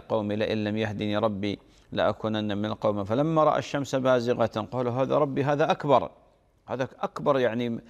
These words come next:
م-، كوكب أكبر، آه، مخلوق. فلما أفلت هنا بدأ ال-، ال-، المحاجة التي فعلا كأنها مطارق إيمانية على رؤوس القوم: "كيف تعبدون هذه الكواكب وهذه الهياكل وهذه النجوم؟"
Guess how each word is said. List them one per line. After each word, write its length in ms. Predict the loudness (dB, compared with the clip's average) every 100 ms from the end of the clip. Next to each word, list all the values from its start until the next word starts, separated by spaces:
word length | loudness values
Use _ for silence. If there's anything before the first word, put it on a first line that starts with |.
| -20 -20 _
م-، 440 | -8 -8 -6 -8
كوكب 520 | -2 2 2 2 -2 0
أكبر، 460 | -4 0 0 0 -4 -16 _ _ -6
آه، 200 | -6 -2
مخلوق. 680 | -4 -2 4 4 4 -2 -20 -20 _ _ _
فلما 460 | -4 -2 0 0 0
أفلت 520 | 0 0 0 -6 -20 _ _ _ _ -4
هنا 220 | -2 0
بدأ 340 | 0 0 0
ال-، 260 | 0 0 -4
ال-، 240 | -6 -4
المحاجة 600 | -2 -2 0 0 0 -4
التي 300 | -4 -4 -4
فعلا 500 | -2 -2 0 0 -2 -8 -20 _
كأنها 380 | -6 -2 0 0
مطارق 500 | 0 0 2 2 2 0
إيمانية 600 | -2 0 2 2 2 0
على 260 | 0 0
رؤوس 340 | 0 0 -2 -2
القوم: 400 | -2 2 2 2 -12 _ _ _ _ _
"كيف 200 | 0 0
تعبدون 480 | 2 -2 -2 -2 0
هذه 240 | 0 0 -2
الكواكب 640 | -2 0 2 2 -2 -8
وهذه 300 | -4 -2 -2
الهياكل 560 | -2 0 0 -2 -6 -14 -14 -20 _ -2
وهذه 280 | 0 0 -4
النجوم؟" 500 | -4 -2 0 0